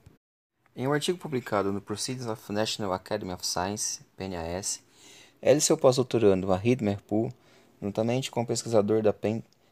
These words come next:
Travis Meyer e Ermo Simoncelli, da Universidade de Nova York, propõem uma nova teoria, na qual o cérebro entende o nível de ativação esperada de uma entrada sensorial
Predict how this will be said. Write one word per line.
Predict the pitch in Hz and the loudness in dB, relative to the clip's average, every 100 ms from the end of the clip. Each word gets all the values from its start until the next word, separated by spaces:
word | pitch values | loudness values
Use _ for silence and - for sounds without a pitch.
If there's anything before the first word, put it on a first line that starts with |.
| _ | _
Travis | - 110 110 | 6 6 6
Meyer | 98 98 92 82 - _ - | 0 2 4 2 -2 _ -4
e | 101 | 4
Ermo | 110 117 107 98 - | 6 6 2 -2 -6
Simoncelli, | - 98 98 95 - 87 92 135 - _ _ _ _ _ _ _ _ | -8 -4 -4 -4 0 2 2 -2 -12 _ _ _ _ _ _ _ _
da | 127 | 0
Universidade | 139 135 123 117 98 | 4 4 4 4 4
de | 104 | 4
Nova | 101 107 | 2 4
York, | 98 113 113 - - _ | 6 6 4 0 -20 _
propõem | 120 113 135 139 | -2 2 2 4
uma | 131 | 4
nova | 139 156 | 2 0
teoria, | - 160 110 85 110 - _ _ _ _ | 0 0 0 -2 -8 -14 _ _ _ _
na | - 120 | -4 0
qual | - 101 - | 6 6 6
o | |
cérebro | 120 - 156 151 | 0 4 6 6
entende | 127 123 147 185 | 2 2 2 4
o | 151 | 4
nível | 135 123 | 2 2
de | 110 | -2
ativação | - 110 107 110 | 0 0 0 0
esperada | 104 - 95 95 101 110 | 0 2 6 6 6 4
de | 107 | 2
uma | 98 | -2
entrada | - 92 90 | 0 0 0
sensorial | 92 - 95 85 82 110 | -4 -4 0 4 4 4